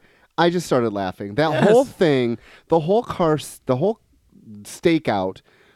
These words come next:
Speaker 1: was just ridiculously funny. And I don't
Speaker 2: Yes.
Speaker 1: think, I don't think they're meaning for it to be ridiculously funny.
Speaker 2: I think they are.
Speaker 1: Really?
Speaker 2: Yeah.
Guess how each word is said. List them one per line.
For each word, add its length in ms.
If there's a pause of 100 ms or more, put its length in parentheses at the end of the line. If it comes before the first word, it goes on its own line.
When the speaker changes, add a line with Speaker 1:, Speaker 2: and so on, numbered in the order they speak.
(520)
Speaker 1:
was 320
just 420 (420)
ridiculously 800
funny. 500
And 100
I 60
don't 120
Speaker 2:
Yes. 100
Speaker 1:
think, 220 (280)
I 140
don't 200
think 240
they're 260
meaning 320
for 160
it 100
to 80
be 140
ridiculously 640
funny. 260
Speaker 2:
I 40
think 80
they 100
are. 360
Speaker 1:
Really? 640
Speaker 2:
Yeah. 220